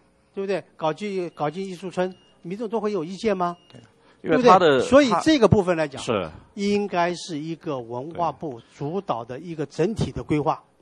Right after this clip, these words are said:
Speaker 2: 对。
Speaker 1: 我中心新村这个文化景观区，我将来要整体做什么？
Speaker 2: 嗯。
Speaker 1: 应该是这样，科技部就去管科技研发，对不对？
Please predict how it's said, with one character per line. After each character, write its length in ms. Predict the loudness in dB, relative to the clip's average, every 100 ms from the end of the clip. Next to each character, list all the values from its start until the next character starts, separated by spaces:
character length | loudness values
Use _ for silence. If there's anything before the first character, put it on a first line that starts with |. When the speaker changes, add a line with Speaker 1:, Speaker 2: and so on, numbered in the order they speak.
| _ _ _ _ _ _
Speaker 2:
对。 80 | _ -10
Speaker 1:
我 140 | -8
中 200 | -2 -2
心 160 | 0 -2
新 200 | -4 -4
村 120 | -4
这 120 | -2
个 80 | -4
文 80 | -4
化 120 | -6
景 140 | -6
观 100 | -10
区， 120 | -10 -10
我 160 | -14
将 180 | -10 -8
来 80 | -8
要 80 | -10
整 220 | -10 -10
体 100 | -10
做 160 | -8
什 160 | -8 -10
么？ 160 | -20 -20
Speaker 2:
嗯。 40 | -20 _ _ _ _ -8
Speaker 1:
应 140 | -4
该 200 | 0 0
是 120 | 0
这 120 | -4
样， 100 | -6 -6 _ 0
科 120 | 2
技 140 | 2
部 260 | 2 2 2 _ _ _
就 200 | -6 -6
去 160 | -4 -10
管 260 | -8 -12
科 180 | -8 -8
技 220 | -6 -8
研 120 | -8 -4
发， 260 | -4 -4 _ _ _ _ _
对 80 | -10
不 60 |
对？ 180 | -8 -10